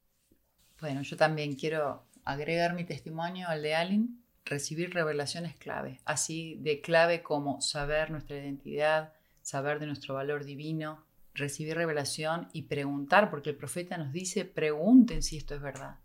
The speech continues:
Tenemos la promesa en el libro de Mormón, preguntemos si el libro de Mormón es verdadero, preguntemos si el profeta Nelson es un profeta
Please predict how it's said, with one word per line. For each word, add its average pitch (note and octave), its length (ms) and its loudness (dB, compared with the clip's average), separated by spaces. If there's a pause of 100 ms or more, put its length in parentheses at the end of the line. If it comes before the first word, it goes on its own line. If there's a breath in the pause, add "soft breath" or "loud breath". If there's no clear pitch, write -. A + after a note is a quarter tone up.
(100)
Tenemos C3+ 300 0
la C3+ 100 -2
promesa D3+ 320 0
en D#3 60 4
el D#3+ 60 -2
libro D#3+ 200 -4
de E3+ 60 -4
Mormón, F#3+ 460 0
preguntemos C#3+ 760 2
si C#3+ 180 -6
el C3+ 120 -10
libro C#3+ 240 -2
de C3+ 60 6
Mormón C3+ 380 -2
es C3 120 -6
verdadero, C3+ 480 -12 (220)
preguntemos D3 640 0
si D#3 80 -6
el C#3+ 80 -6
profeta C#3+ 380 -6
Nelson C#3+ 480 -2
es D3 200 2
un C#3+ 120 -4
profeta C3+ 580 -10